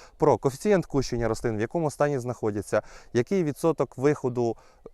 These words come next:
кущення в продуктивне трубкування, потім загальна кількість стояння колосу, і в підсумку підводили лінію по урожайності, де Магія зайняла друге місце. Тут висівала сівалка,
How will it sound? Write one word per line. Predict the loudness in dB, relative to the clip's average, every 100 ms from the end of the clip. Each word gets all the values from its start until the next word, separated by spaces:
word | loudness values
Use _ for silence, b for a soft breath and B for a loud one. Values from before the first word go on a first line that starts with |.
| -4
кущення | 0 0 0 -2
в | -2 0 -2 0
продуктивне | -2 -2 -2 0 0 -2
трубкування, | -4 -4 4 6 6 0
потім | -4 -6 -6
загальна | -2 2 2 0
кількість | -4 -6 -8 -10
стояння | -4 -2 -2
колосу, | 0 0 0 0
і | -2
в |
підсумку | -4 -6 -6 -6
підводили | -6 -2 0 0 -2
лінію | -2 -4 -4 -6 B B 0
по | 2
урожайності, | 4 6 4 4 -2 -2
де | 0
Магія | 2 2 0
зайняла | 0 0 0 0
друге | -2 -2
місце. | -4 -8 -6
Тут | -4 -2
висівала | -4 0 2 2
сівалка, | 0 0 0 0